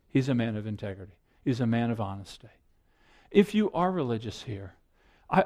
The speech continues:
I would, do you, do you grant Jesus the authority to speak to us this way?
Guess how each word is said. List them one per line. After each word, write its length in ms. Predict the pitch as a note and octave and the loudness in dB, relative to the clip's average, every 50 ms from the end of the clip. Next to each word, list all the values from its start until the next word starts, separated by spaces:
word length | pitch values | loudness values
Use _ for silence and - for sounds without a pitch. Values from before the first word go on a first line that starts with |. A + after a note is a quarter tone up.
| - | 4
I 80 | F3+ G#3 | 4 6
would, 260 | G#3 G#3+ G#3 E3+ E3 - - - - | 6 6 6 4 2 -8 -10 -8 -2
do 100 | D#3 F#3 | 4 6
you, 220 | B3+ D4 D4 B3 - - - | 6 6 6 4 0 -12 -6
do 140 | - - B3 | 0 4 6
you 100 | C#4+ B3 | 6 6
grant 460 | E3+ - - F3+ F#3 F3+ G3 G3+ - | 4 2 4 4 4 4 4 0 0
Jesus 400 | - F#3+ F#3+ F3+ B3 C4+ F3 - | 0 -2 -2 -2 -2 -6 -2 2
the 100 | E3 D3 | 4 4
authority 500 | D3 D3 - - C3+ C3 C#3 C#3 C#3 C#3+ | 4 2 0 -2 0 0 0 0 -2 -4
to 140 | - - - | -6 -8 -12
speak 380 | - - - - C3 C#3 - - | -12 -8 -4 -2 -2 -2 -4 -6
to 140 | - C#3+ | -6 -6
us 180 | C#3 C#3 - - | -4 -6 -6 -8
this 220 | - D3 - - | -10 -10 -10 -8
way? 240 | D3+ C3+ C3+ D#3 - | -8 -8 -8 -8 -10